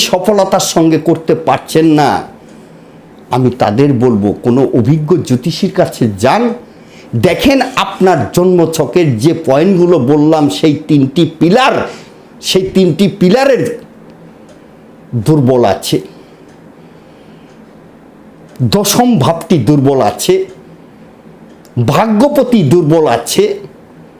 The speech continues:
রাশির অধি-, মানে রাশিটি দুর্বল আছে। একটা অভিজ্ঞ জ্যোতিষ দেখলেই বুঝে যাবে কেন আপনার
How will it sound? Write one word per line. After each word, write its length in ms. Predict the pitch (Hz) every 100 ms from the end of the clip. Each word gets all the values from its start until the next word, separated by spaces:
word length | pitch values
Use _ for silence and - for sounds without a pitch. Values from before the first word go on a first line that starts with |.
| - - - 180
রাশির 420 | 185 - 269 277 254
অধি-, 240 | 202 - - -
মানে 140 | 170 175 143
রাশিটি 420 | - - 240 277 190
দুর্বল 320 | 226 190 190 160 127
আছে। 240 | - 226 240 - - - - - - - - - - - - - - - -
একটা 160 | - 151
অভিজ্ঞ 300 | 131 135 135 151 -
জ্যোতিষ 300 | 143 - 151 - 104
দেখলেই 380 | 127 127 151 160 104
বুঝে 240 | 113 123 175
যাবে 220 | 190 147 123 - -
কেন 200 | 170 240 311 285
আপনার 340 | 262 - 247